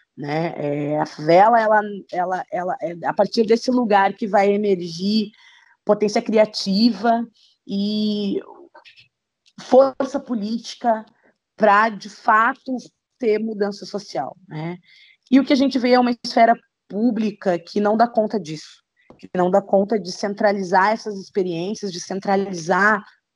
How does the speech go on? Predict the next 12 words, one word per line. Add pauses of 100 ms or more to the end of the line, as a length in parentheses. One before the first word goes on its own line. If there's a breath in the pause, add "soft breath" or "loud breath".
é,
a
importância
dessas
vozes,
de
centralizar
essas
dinâmicas
de
resistência,
né?